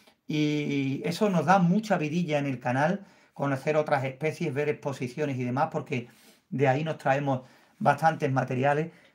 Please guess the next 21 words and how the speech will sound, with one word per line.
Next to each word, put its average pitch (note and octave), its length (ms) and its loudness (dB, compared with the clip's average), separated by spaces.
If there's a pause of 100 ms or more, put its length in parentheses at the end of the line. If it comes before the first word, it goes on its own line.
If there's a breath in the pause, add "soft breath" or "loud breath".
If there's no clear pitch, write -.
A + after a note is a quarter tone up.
(120)
pero, D#3+ 720 6
pero B2+ 440 0
parece C#3+ 300 -2
que D3+ 80 -2
está C#3+ 160 2
la C#3+ 120 2
cosa C#3 240 -2
otra C3 200 -2
vez C3+ 260 -2 (420 soft breath)
bastante, C#3 960 0 (140)
bastante B2+ 960 -2
paradita, A2+ 640 -8 (160)
¿vale? C#3+ 360 -4 (680 soft breath)
Pues C#3+ 300 4
este F3+ 1000 4
parece D#3 420 0
que D3+ 100 -6
sí, F#3+ 220 -2
voy F3 160 0
a D3+ 80 6
ver, G3+ 320 2